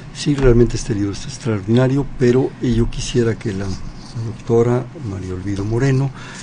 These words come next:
nos volviera a repetir su, su correo, su página esta, porque de ahí se pueden obtener, pues, algunos fragmentos de este libro y otras cosas, ponencias que ella ha realizado. Esto que comentábamos de Cortés ahí se encuentra.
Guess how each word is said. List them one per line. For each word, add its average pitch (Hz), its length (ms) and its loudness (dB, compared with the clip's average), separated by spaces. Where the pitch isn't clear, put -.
nos 104 140 -2
volviera 110 380 4
a - 20 4
repetir 104 560 -4
su, 104 260 -4
su 87 720 -6
correo, 104 440 0
su - 140 -12
página 110 420 -2
esta, 143 300 -2
porque 113 380 0
de 107 120 2
ahí 120 120 4
se 120 140 -2
pueden 107 340 2
obtener, 107 420 0
pues, 110 200 -4
algunos 135 420 4
fragmentos 113 720 4
de 110 60 0
este 113 200 -4
libro 113 240 0
y 117 140 0
otras 120 360 2
cosas, 113 480 -4
ponencias 107 520 0
que 113 100 -4
ella 107 200 -2
ha - 20 -4
realizado. 104 640 2
Esto 120 240 -4
que - 120 -8
comentábamos 104 680 -2
de 101 60 -6
Cortés - 460 -4
ahí 110 180 6
se - 140 8
encuentra. 160 480 4